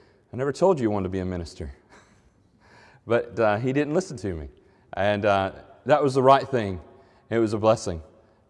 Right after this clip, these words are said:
Uh, and he knew right then that it would have, it, it's what I sh-, should do. Uh, but you think about those things, those favors. So he did that, and I was blessed to go, and it made all the difference in, in a point in my life where I thought,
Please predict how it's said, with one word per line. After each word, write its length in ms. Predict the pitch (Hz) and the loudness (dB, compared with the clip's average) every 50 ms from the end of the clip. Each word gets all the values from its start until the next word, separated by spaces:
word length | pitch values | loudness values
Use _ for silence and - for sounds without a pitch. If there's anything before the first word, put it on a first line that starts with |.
| - | -8
Uh, 300 | - 95 98 95 95 92 87 | -4 0 0 0 0 0 -2
and 40 | |
he 260 | 90 95 110 135 135 143 | -6 -4 -2 -2 0 0
knew 320 | 135 123 117 113 117 123 | 2 2 4 4 2 2
right 400 | 123 120 - 98 104 107 107 - | 0 -4 -2 2 2 2 2 0
then 320 | 98 101 101 101 101 101 | -2 -4 -4 -4 -4 -2
that 220 | 90 98 95 - - | -2 -2 -2 -2 -2
it 160 | 92 95 87 | -4 -4 -4
would 120 | 90 98 | -4 -4
have, 100 | 98 90 90 - - - | -4 -6 -8 -10 -20 -20
it, 320 | - 92 92 95 - - - _ _ _ | -12 -8 -8 -8 -8 -10 -20 _ _ _
it's 220 | - 98 95 - - | -12 -12 -12 -8 -2
what 140 | 110 107 98 | 2 4 4
I 140 | 101 98 95 | 4 2 0
sh-, 100 | 95 - - - - | -2 -6 -14 -20 -18
should 260 | - - - 101 90 | -12 -6 -6 -6 -4
do. 260 | 95 92 87 82 78 - - - - - - - - - | -4 -4 -4 -6 -8 -12 -18 -20 -20 -20 -20 -18 -6 0
Uh, 160 | 104 117 113 - - | 2 2 2 0 -2
but 160 | 131 143 123 | -6 -6 -6
you 60 | 139 | -4
think 200 | 131 - 160 175 | 0 0 0 2
about 380 | 214 208 180 180 151 143 - 131 | 2 4 6 6 6 6 4 4
those 240 | 127 127 123 123 - | 4 4 4 2 0
things, 320 | - 135 123 120 113 113 | -2 0 0 0 -2 0
those 180 | - 113 107 - | -2 -2 -2 0
favors. 520 | - 135 123 123 123 110 101 95 - - - - - - - - - | 2 2 4 4 2 0 -4 -4 -6 -12 -20 -20 -20 -20 -20 -16 -6
So 120 | - 139 | -4 -4
he 240 | 123 - - 190 208 | -2 0 0 0 2
did 240 | 160 175 175 156 135 | 6 4 4 6 6
that, 420 | 131 117 113 98 90 - - - - - - - | 2 2 2 0 -2 -4 -10 -20 -20 -20 -10 -2
and 120 | - 139 | 2 4
I 80 | 143 143 | 6 8
was 160 | 139 135 123 | 6 6 4
blessed 400 | 113 117 139 147 160 170 165 - | 4 6 8 8 8 6 4 0
to 80 | 160 | -4
go, 300 | 135 127 143 139 139 143 | 0 4 6 8 8 6
and 180 | 147 - 123 131 | 4 2 -2 -2
it 60 | 131 | 0
made 180 | 135 131 131 131 | 2 2 2 2
all 220 | - 135 131 135 | 4 6 6 6
the 80 | 131 131 | 6 6
difference 580 | 120 135 147 - - 139 120 113 - - - 123 - - | 4 4 2 2 0 -6 -6 -6 -10 -14 -14 -16 -14 -8
in, 180 | - 120 120 120 | -4 -2 -2 -2
in 220 | 113 - 117 113 | -4 -4 -4 -4
a 60 | 117 | -4
point 300 | 110 - - 139 135 135 | -4 -2 0 0 0 0
in 40 | 127 | 0
my 100 | 120 117 | 0 2
life 300 | 117 117 120 120 117 - | 4 4 4 4 2 2
where 100 | 113 113 | 0 0
I 40 | 107 | 2
thought, 380 | 104 - 113 107 98 - - | 4 4 4 4 4 2 -4